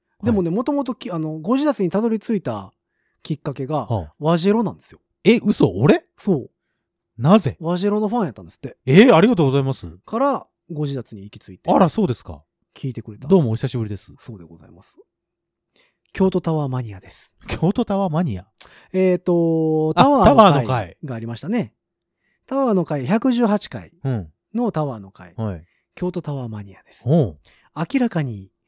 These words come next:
Speaker 1: 元の取れない年パスを持っています。
Speaker 2: <laughs>
Speaker 1: <laughs> 年パスあんねんね。
Speaker 2: え、そうなの？年パスってあるんだ。
Speaker 1: タワーにね。
Speaker 2: 嘘だ。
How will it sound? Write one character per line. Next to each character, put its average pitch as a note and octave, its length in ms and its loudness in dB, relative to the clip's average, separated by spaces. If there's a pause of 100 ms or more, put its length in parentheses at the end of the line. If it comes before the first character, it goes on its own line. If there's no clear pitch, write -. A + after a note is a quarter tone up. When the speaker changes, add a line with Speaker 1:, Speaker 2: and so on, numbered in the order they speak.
(180)
Speaker 1:
元 E3 220 0
の F3 120 4
取 D3+ 160 0
れ D3+ 40 2
な A#2 140 -4
い F2+ 160 -18 (120)
年 C#3+ 180 -2
パ D3+ 120 -6
ス - 140 -6
を A#2+ 80 -4
持 A2 80 -10
っ - 60 -12
て - 160 -20
い - 20 -20
ま - 140 -18
す。 - 100 -12 (360)
Speaker 2:
<laughs> F4+ 360 2
Speaker 1:
<laughs> B3+ 340 -4
年 A3 240 4
パ C4 120 0
ス D#4 100 -2
あ E3+ 160 4
ん B2+ 60 -4
ね G2 80 -12
ん F#2 80 -20
ね。 A2 180 -14 (1000)
Speaker 2:
え、 C3 220 -2 (160)
そ - 280 -2
う - 20 -4
な F#2+ 120 -8
の？ D#2+ 200 -14
年 D#3+ 180 0
パ D4 140 -4
ス C4 100 -4
っ - 40 -4
て - 120 -6
あ G3+ 80 0
る D#3 100 -4
ん F2+ 80 -8
だ。 - 140 -20 (140)
Speaker 1:
タ C#3+ 160 -6
ワ G#2+ 180 -8
ー - 80 -20
に G#2 80 -20
ね。 G#2 160 -20 (100)
Speaker 2:
嘘 - 220 -4
だ。 D#2+ 180 -12